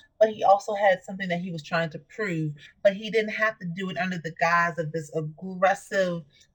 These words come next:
character type that black men get put into, the one that make people wanna cross the street or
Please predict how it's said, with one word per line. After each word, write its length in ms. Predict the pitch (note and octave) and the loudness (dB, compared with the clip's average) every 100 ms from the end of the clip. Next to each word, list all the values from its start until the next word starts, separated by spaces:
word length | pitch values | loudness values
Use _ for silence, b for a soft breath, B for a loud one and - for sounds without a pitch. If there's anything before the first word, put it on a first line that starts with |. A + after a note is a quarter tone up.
| - | 0
character 400 | A#3+ A#3+ C4 A#3 | 6 6 4 -4
type 380 | F#3 G3+ E3 D#3 | -4 0 0 0
that 180 | D#3+ E3 | -2 2
black 300 | F3 F3+ F#3 | 2 2 0
men 180 | E3+ | -4
get 240 | D#3+ C#3+ - | -2 -6 -6
put 140 | G#3+ | -8
into, 340 | G#3 G#3+ - F3+ | -6 -8 -12 -8
the 100 | E3+ | -4
one 320 | E3+ F3 F3 | 0 0 0
that 180 | D#3+ D3+ | -2 -2
make 280 | F3 E3+ b b _ | -6 -10 b b _
people 240 | A#3 G3+ | -10 -4
wanna 200 | G3 E3 | -2 -2
cross 400 | D3+ - G3 G3 | -2 6 6 6
the 60 | - | -6
street 380 | - G3 F#3 | -8 -6 -4
or 120 | D3+ | -2